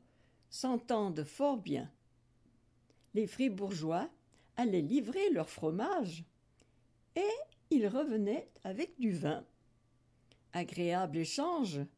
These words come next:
entre bons voisins. Les vignes étaient la propriété des couvents fribourgeois ainsi qu'à la cure d'Attalance. Mais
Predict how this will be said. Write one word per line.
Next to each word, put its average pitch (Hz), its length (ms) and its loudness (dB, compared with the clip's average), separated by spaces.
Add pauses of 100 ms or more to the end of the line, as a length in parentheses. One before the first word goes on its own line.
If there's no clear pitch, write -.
(160)
entre 202 320 -2
bons 214 360 0
voisins. 170 500 0 (1000)
Les 180 180 0
vignes 311 520 4 (240)
étaient 220 280 -2
la 185 120 0
propriété 226 680 -2
des 160 160 -2 (140)
couvents 247 500 4
fribourgeois 233 840 -2 (600)
ainsi 247 520 2
qu'à 196 120 0
la 160 160 0
cure 330 400 0
d'Attalance. 185 1040 -2 (760)
Mais 233 360 6